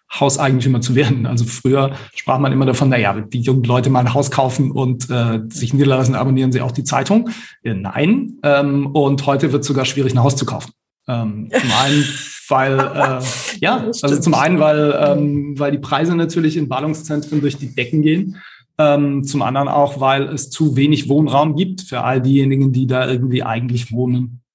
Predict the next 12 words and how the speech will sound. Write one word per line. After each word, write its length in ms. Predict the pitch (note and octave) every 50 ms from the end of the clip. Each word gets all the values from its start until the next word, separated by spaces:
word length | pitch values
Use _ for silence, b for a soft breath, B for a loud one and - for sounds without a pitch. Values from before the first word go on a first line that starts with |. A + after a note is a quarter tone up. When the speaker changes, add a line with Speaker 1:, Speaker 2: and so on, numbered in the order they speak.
| _ _
Speaker 1:
wollen. 500 | - - D#3+ - E2+ E2+ - - - _ _ _ _ _ _
Also 220 | - A2 G#2+ G2+ G2+
zumindest, 600 | - - - B2 A#2+ B2 A#2+ A#2+ - - - -
äh, 260 | - C3 B2 B2 A#2+ A#2+
in 320 | A#2+ C3+ B2 A#2+ A#2+ A#2+
einer 140 | A#2+ A#2+ A#2+
Dimension, 640 | A#2 A#2+ C3+ C3 B2 A#2+ B2 A2+ B2 B2 A#2+ B2+ B2+
dass 160 | A#2+ A#2+ A#2+
sie 100 | - B2+
dort 180 | A#2+ A#2+ A#2+ A#2
angenehm 460 | - - E3 D3 A2+ A2 G#2+ G#2 G2+ F#2+
wohnen. 300 | F#2 F2 F2 F2 A#2